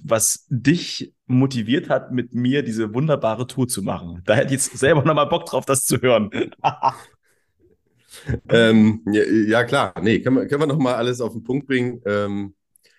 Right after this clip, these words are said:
Speaker 2: äh, la-, lass uns einfach loslegen und mal gucken, wo uns das hinträgt.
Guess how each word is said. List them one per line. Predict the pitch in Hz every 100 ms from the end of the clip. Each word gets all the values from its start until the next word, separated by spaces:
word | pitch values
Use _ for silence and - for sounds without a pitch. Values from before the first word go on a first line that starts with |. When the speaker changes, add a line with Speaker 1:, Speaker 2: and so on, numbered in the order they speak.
| _ _
Speaker 2:
äh, | 90 90
la-, | 92
lass | 95 117
uns | 127 113
einfach | 113 104
loslegen | 92 104 95 87 85 85
und | 87
mal | 95 90
gucken, | 90 123 107
wo | 95
uns | 95
das | 92 -
hinträgt. | 98 - 80 73